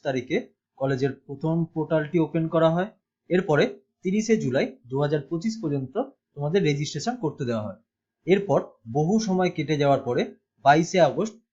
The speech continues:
দু হাজার পঁচিশ অর্থাৎ আজ কলেজের প্রথম মেরিট লিস্ট পাবলিশ করা হলো। এরপর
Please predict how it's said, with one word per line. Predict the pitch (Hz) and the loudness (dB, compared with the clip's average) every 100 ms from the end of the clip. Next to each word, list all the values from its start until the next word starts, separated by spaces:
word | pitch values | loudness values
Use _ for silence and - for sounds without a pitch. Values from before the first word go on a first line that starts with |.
| _ | _
দু | 135 143 | -4 0
হাজার | 143 139 | 0 -2
পঁচিশ | 147 113 110 - _ | -4 -6 -8 -12 _
অর্থাৎ | 123 - 120 - 143 | -14 -8 -10 -4 4
আজ | 135 135 - _ _ _ | 4 4 -6 _ _ _
কলেজের | - 143 143 247 - - _ _ - | 0 2 4 2 0 -18 _ _ -4
প্রথম | 165 220 254 190 | -2 0 2 4
মেরিট | 165 160 165 | 4 2 0
লিস্ট | 247 - | -6 -2
পাবলিশ | 147 131 131 - | 0 0 -2 -6
করা | 123 110 | -6 -4
হলো। | 101 - _ _ _ - | -8 -16 _ _ _ 0
এরপর | 175 214 127 | 0 2 2